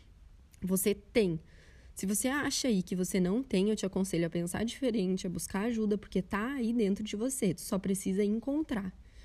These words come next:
E a reflexão, além dessa, é que você não precisa dar conta de tudo sozinho, você não precisa fazer tudo sozinho. Você pode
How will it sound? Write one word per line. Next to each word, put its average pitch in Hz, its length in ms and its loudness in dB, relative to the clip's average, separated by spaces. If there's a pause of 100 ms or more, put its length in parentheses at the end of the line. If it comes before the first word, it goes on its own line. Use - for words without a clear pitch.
(840)
E 220 120 8
a 254 60 4
reflexão, 269 720 0
além 202 280 4
dessa, 196 640 2
é 208 60 2
que 220 120 -2
você 233 220 -2
não 254 120 2
precisa 277 540 -2
dar 254 140 -2
conta 190 300 2
de 170 120 -2
tudo 160 180 -4
sozinho, 165 600 0
você 226 160 0
não 226 120 2
precisa 269 720 -2
fazer 185 300 0
tudo 175 220 -2
sozinho. 170 600 -2 (840)
Você 208 240 2
pode 233 500 2